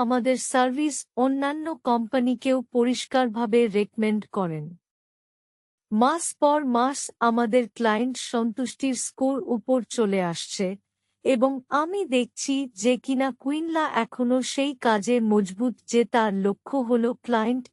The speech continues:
ইন্টারজ্যাকশনের সংখ্যা বাড়ানো। তার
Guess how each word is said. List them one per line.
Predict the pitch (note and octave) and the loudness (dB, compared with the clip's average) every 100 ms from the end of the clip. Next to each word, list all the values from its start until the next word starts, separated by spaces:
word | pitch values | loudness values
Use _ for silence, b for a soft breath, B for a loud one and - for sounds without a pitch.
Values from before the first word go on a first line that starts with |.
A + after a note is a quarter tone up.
| - | -2
ইন্টারজ্যাকশনের | B3 A3+ B3 G3+ A#3 - - B3 B3 A3+ - | 0 2 0 0 -2 -4 -2 2 2 0 -2
সংখ্যা | G#3+ G#3+ - A3+ F#3 | -2 -2 -2 0 2
বাড়ানো। | F3 E3+ D#3+ E3 G3+ _ _ _ _ _ _ _ _ _ _ _ | 0 -2 -4 -8 -12 _ _ _ _ _ _ _ _ _ _ _
তার | D4+ D#4+ | 2 2